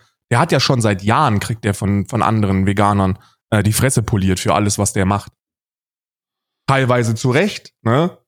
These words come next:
Aber mittlerweile, know your enemies, Freunde. Das ist verschwendete Energie. Das ist Pseudo-Gerechtigkeitskampf. Das ist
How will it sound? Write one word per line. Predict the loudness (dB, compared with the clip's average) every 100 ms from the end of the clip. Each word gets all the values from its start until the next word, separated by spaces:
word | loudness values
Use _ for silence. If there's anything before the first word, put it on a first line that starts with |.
| _ _ _ _ _ _ _ -4
Aber | 0 2
mittlerweile, | 0 0 0 0 2 0 2 2 2 0 -6 _ _ _ _ _ _ _ _ _ _ _ _ _ _ _ _ _ _ _
know | 0 2
your | 2 2
enemies, | 0 0 0 -2 -2
Freunde. | -2 0 0 0 -4 _ _
Das | -4 -2
ist | 0
verschwendete | 0 0 0 0 0
Energie. | 0 0 0 0
Das | 0 -2
ist | -4
Pseudo-Gerechtigkeitskampf. | 0 2 2 2 0 -2 -4 -2 -4 -2 -2 -2 -6 _ _ _ _ _ _ _
Das | -4 -2
ist | 0 -2 -4 -8